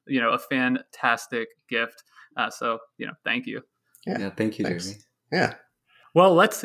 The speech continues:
Speaker 1: get into the main topic today. I figured since we have, uh, Jamie here with us, uh, somebody who knows a lot about the marketplace value of board games, uh, we, we could get into the topic of the value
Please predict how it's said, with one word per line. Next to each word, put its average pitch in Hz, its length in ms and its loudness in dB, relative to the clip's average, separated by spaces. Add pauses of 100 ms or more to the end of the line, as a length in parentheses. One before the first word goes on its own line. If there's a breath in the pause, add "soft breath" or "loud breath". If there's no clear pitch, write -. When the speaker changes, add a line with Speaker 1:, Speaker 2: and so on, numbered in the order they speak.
(140)
Speaker 1:
get 165 220 2
into 156 340 2
the 143 140 4
main 139 500 4
topic 143 460 4
today. 123 340 2
I 131 80 4
figured 143 560 0
since 131 320 -4
we 131 160 -2
have, 127 460 2 (320 loud breath)
uh, 120 160 4
Jamie 139 420 4
here 135 180 2
with 131 220 0
us, 135 400 -2
uh, 120 220 -2
somebody 143 240 0
who 131 80 4
knows 123 360 4
a 131 80 0
lot 127 440 6
about 127 260 2
the 131 80 -2
marketplace 123 640 -2
value 131 420 4
of 104 140 -14
board 139 300 -2
games, 120 400 -4 (140)
uh, 123 140 4
we, 139 120 0 (180)
we 151 80 -8
could 143 160 -6
get 147 200 -2
into 135 200 0
the 123 200 -4 (160)
topic 135 400 2 (160)
of 120 300 2 (180)
the 143 100 -2
value 131 800 4